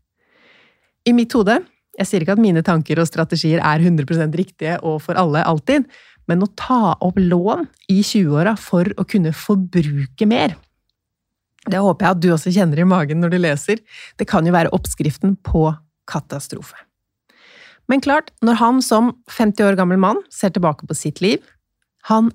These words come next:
er jo steinrik. Det står bak på boka at han, eh, er one of the most successful energy traders in history. Så for han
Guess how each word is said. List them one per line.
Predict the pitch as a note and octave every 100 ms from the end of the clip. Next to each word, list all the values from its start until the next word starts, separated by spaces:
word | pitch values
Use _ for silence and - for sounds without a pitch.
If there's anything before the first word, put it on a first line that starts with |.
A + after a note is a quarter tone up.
| -
er | E3+ E3
jo | F#3 - -
steinrik. | - - - F3 C3+ C#3 F3 - - _ _ _ -
Det | A3
står | A3+ A3 G3
bak | E3
på | - F3
boka | E3 - G3+ F#3+
at | -
han, | F3+ E3+ F3 F3
eh, | E3+ E3+ F3+
er | E3 D#3+ E3
one | D#3 E3
of | D#3
the | E3
most | D#3+ E3 E3 -
successful | F3 - D#3 - E3 D#3+ -
energy | D#3+ D3+ D#3 D#3+
traders | - D#3 D#3 F3
in | - D#3
history. | C3 F3 - - G3 D#4+ _ _ _ _ _ _ _ _ _
Så | - F#3
for | - G#3
han | - A#3 A#4 A#3+